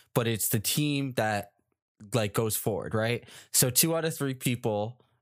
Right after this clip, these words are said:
on your team need to win to progress. Um, the f-, tournament was a lot of fun. The venue was,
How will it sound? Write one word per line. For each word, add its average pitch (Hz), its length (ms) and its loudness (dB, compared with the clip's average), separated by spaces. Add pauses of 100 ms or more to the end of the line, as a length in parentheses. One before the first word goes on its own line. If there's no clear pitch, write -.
(160)
on 120 140 4
your 117 120 0
team 110 320 0
need 104 160 0
to 110 100 2
win 101 420 0
to 92 480 0
progress. 92 640 -2 (440)
Um, 107 680 -2 (160)
the 123 80 2
f-, 117 140 -4
tournament 175 380 0
was 139 120 -2
a 123 40 0
lot 104 200 0
of 135 80 -4
fun. 110 340 -2
The 110 100 2
venue 113 380 0
was, 110 680 -4